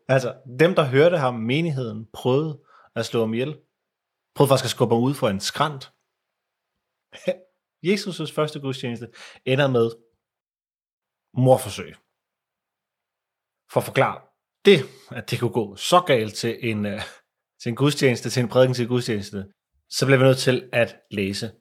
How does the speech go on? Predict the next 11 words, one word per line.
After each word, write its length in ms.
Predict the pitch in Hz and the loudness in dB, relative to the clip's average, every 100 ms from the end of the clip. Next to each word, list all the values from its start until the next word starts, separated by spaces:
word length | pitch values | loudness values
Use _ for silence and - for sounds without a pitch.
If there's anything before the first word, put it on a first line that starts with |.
| - | -8
noget 400 | 101 95 98 101 _ - - | -4 -4 -6 -12 _ -20 -6
helt, 260 | 156 123 - | -6 -6 -12
helt 220 | 104 95 | -12 -12
andet. 240 | - - - _ _ _ _ _ _ _ | -14 -18 -20 _ _ _ _ _ _ _
Vi 60 | |
skal 140 | - 104 | -12 -4
tilbage 180 | 98 123 | 0 2
til 100 | 127 | 0
Det 120 | 127 | 2
Gamle 240 | 143 151 | 4 4
Testamente. 520 | 139 - 110 98 95 | 0 -2 -4 -4 -8